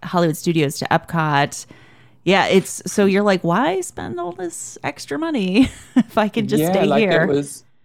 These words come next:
Speaker 2: it was only a ten, fifteen minute walk to Hollywood Studios and Epcot, or they have the boats as well.
Speaker 1: I love that walk. The walk to Hollywood
Speaker 2: Yeah.
Speaker 1: Studios. I love it. It's so
Speaker 2: Yeah.
Speaker 1: peaceful. It's, I love it. It's
Speaker 2: Yeah,
Speaker 1: great.
Speaker 2: along the water.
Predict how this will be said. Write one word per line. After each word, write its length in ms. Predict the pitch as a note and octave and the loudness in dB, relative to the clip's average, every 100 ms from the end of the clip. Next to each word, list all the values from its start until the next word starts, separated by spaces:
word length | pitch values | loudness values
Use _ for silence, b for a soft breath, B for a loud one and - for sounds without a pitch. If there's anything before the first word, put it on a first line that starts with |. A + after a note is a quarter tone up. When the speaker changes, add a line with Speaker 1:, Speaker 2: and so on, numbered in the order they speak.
| _ | _
Speaker 2:
it 120 | C#3+ D#3+ | -2 0
was 160 | C#3 | 0
only 240 | D3 D3 D3+ | 0 0 -2
a 60 | |
ten, 300 | D3+ D#3 D3 | -4 -4 -4
fifteen 420 | C#3 D3 - C3 B2 | -4 -4 -2 -2 0
minute 260 | A2+ A2+ | -2 -4
walk 380 | G#2+ G#2 G#2+ - | -2 -2 -2 -6
to 420 | - G#2+ G#2 G2+ - _ _ - | -4 -2 -2 -4 -10 _ _ -6
Hollywood 360 | B2+ G#2+ G#2+ - | -2 0 -2 -4
Studios 540 | - G#2 G#2 G2 F#2+ | -4 -2 0 0 -2
and 280 | - G#2+ A2 | -6 -6 -4
Epcot, 440 | G#2+ - A#2+ A#2+ B2 | -6 -4 -2 -2 -2
or 160 | A2+ | -2
they 120 | A2 G#2 | -2 -2
have 200 | G#2 - | -2 -4
the 80 | F#2 | -6
boats 480 | G#2 G2+ D3 - | -2 -2 -4 -10
as 140 | B2 - | -16 -6
well. 560 | A#2+ G2+ G2+ G2+ G#2+ - _ _ _ - | -2 2 2 0 -4 -10 _ _ _ 0
Speaker 1:
I 120 | G3 | 2
love 280 | F#3 E3+ E3 | 4 2 2
that 220 | C#3+ - | -2 -2
walk. 400 | - - - - _ _ | -4 -4 -6 -12 _ _
The 80 | F3+ | 2
walk 240 | E3 D#3 | 4 2
to 80 | F#3 | 0
Hollywood 300 | E3+ E3 E3 | 2 2 2
Speaker 2:
Yeah. 100 | F3+ | 2
Speaker 1:
Studios. 580 | D#3+ D#3 D#3+ G3 A3+ - - | 0 0 2 2 0 -4 -2
I 80 | F3+ | 0
love 240 | F3+ F#3+ - | 2 2 0
it. 100 | - | 0
It's 220 | A3 G3 | 0 4
so 80 | F#3+ | 2
Speaker 2:
Yeah. 40 | |
Speaker 1:
peaceful. 760 | - A3 - - C3+ C#3+ F3 - F3 | 2 -2 -2 0 2 2 -2 -6 -8
It's, 240 | F3 - E3+ | -8 -6 -2
I 80 | |
love 200 | E3+ F3 | 0 2
it. 80 | - | 2
It's 160 | G3 F2 | 2 2
Speaker 2:
Yeah, 60 | |
Speaker 1:
great. 220 | E3+ D#3+ G#2 | 2 2 2
Speaker 2:
along 180 | G#2 | 0
the 80 | G2 | -2
water. 540 | F#2+ G2 F2+ F#2 G2 | -2 0 2 2 0